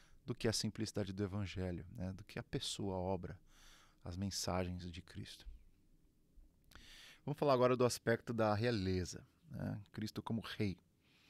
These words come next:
Novamente, isso não significa que ele tá fazendo uma coisa diferente, ah, ou separada do seu aspecto profético. Ele é um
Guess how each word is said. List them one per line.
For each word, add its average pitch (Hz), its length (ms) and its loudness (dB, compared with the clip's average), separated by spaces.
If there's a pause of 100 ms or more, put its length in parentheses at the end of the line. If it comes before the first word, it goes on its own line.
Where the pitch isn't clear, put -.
(600)
Novamente, 110 680 4 (180)
isso 101 260 -2
não 113 100 0
significa 110 460 -4
que 113 100 -4
ele 110 80 -4
tá 117 100 -2
fazendo 113 280 -2
uma 113 100 0
coisa 110 240 -2
diferente, 113 880 -4 (140)
ah, 90 340 -8 (720)
ou 101 160 -4
separada 110 680 6
do 110 140 -2
seu 110 180 0
aspecto - 380 -2
profético. - 680 -4
Ele 113 360 2
é 120 240 6 (580)
um 113 260 2